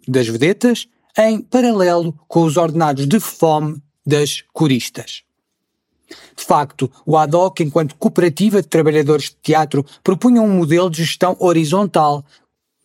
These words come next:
com igualdade, eh, salarial e partilha de tarefas entre todos os membros da companhia. É por isso que Carlos Porto considera Pides na Grelha a primeira revista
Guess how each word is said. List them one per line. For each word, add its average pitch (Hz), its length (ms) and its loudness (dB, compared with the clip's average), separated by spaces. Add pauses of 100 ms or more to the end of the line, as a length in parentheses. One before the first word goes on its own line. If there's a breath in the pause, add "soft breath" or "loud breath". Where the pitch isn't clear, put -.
(200)
com 151 180 -2
igualdade, 147 920 0 (220)
eh, 123 180 -2
salarial 143 840 0 (220)
e 185 140 -2
partilha 202 580 0
de - 80 -10
tarefas 143 680 -2
entre 156 220 -2
todos 160 500 -2
os 135 180 -2
membros 143 460 0
da 131 120 -2
companhia. 139 640 0 (500)
É 156 100 0
por 151 160 -2
isso 185 160 -2
que - 140 -20
Carlos 185 400 -2
Porto 143 400 -2
considera 156 640 0
Pides - 460 0
na 190 120 0
Grelha 160 540 0 (240)
a 165 120 0
primeira 175 880 0
revista 143 640 -2